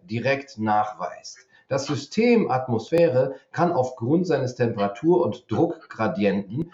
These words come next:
in einem stationären Experiment gar nicht reproduziert werden.“ Stört Sie das, dass, äh, es dieses Experiment offensichtlich nicht gibt?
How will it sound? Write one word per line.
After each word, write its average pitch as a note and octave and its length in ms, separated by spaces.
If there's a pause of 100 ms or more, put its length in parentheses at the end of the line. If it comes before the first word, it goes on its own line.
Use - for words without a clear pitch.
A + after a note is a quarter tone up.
(140)
in C3 160
einem B2 260
stationären B2+ 760
Experiment A2 760
gar A2 280
nicht B2 300 (220)
reproduziert B2 1160
werden.“ F2 520 (440)
Stört - 600
Sie G3+ 140
das, F#3+ 300
dass, D3 340
äh, - 100
es D3 640
dieses C3+ 600
Experiment A#2+ 720
offensichtlich B2 480
nicht A#2 240
gibt? D4+ 360